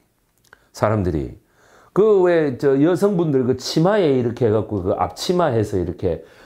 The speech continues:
그 돌멩이를 뭐 이렇게 들어다 날랐다며. 그죠? 그래서 그러면은 그 의병들이 또 하여튼 그것도 보세요. 의병들이 그 돌을 들어갖고 이렇게 왜군을 향해서 이렇게 두 손으로 막 집어 던졌다며. 돌이 크니까,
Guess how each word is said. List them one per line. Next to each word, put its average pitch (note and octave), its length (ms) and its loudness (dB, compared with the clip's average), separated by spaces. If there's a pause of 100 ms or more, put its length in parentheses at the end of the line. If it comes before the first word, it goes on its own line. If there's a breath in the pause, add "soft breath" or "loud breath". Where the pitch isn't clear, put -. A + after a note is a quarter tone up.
(100)
그 - 220 0
돌멩이를 C#3+ 600 2
뭐 A2+ 180 0
이렇게 G2+ 280 -2
들어다 A2+ 320 0
날랐다며. F2+ 800 -4 (420)
그죠? F2 420 -2 (220 loud breath)
그래서 D3+ 320 0
그러면은 C3 440 0
그 A#2 240 0 (260 loud breath)
의병들이 F#3+ 920 2
또 C3 100 -2
하여튼 - 320 -4
그것도 B2+ 340 0
보세요. F#2 340 -2 (260 loud breath)
의병들이 F3 840 2
그 A#2+ 200 -2
돌을 A#2 340 2
들어갖고 A#2 440 2
이렇게 F2+ 340 -2 (320 loud breath)
왜군을 C3 400 2
향해서 G#2 280 -2
이렇게 A2 360 0
두 - 160 -2
손으로 D#3 340 2
막 A2+ 180 -2
집어 B2+ 280 -4
던졌다며. F#2 580 -6 (480 loud breath)
돌이 C3+ 340 2
크니까, A#3 640 0